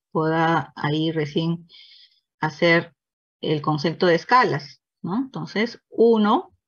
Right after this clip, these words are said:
sobre diez mil. Aquí, nuevamente, acá me dice que el un centímetro, ¿no? Porque siempre este rectángulo va a valer un centímetro.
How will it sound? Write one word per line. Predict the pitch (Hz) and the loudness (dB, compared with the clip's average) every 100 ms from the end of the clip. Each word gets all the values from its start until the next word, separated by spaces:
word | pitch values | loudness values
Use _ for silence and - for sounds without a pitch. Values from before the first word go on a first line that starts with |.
| _ _ | _ _
sobre | - 151 143 156 | -8 -6 -4 -4
diez | 151 143 - | -6 -8 -10
mil. | - 160 _ _ _ _ _ _ _ _ _ _ _ _ - | -12 -18 _ _ _ _ _ _ _ _ _ _ _ _ -4
Aquí, | 165 - 156 151 - _ _ _ _ _ | -2 0 -2 -4 -14 _ _ _ _ _
nuevamente, | 160 160 170 165 151 139 | -4 0 0 0 -2 -4
acá | 147 170 | -4 -2
me | 170 | 0
dice | 165 170 - 185 180 | 0 -2 0 0 0
que | - | -6
el | - - - _ - | -6 -8 -12 _ -8
un | 160 156 | -6 -2
centímetro, | 202 269 277 240 - 370 | 0 2 4 4 2 0
¿no? | 233 | 0
Porque | 233 202 | -2 -6
siempre | - 214 208 | -2 -2 -2
este | 208 196 - - | -4 -6 -8 -12
rectángulo | 180 170 202 202 190 | -10 -4 0 2 2
va | 175 | 0
a | 170 | 0
valer | 165 | -2
un | 170 | -2
centímetro. | 175 220 240 269 240 220 220 - | -2 -2 0 2 0 0 0 -2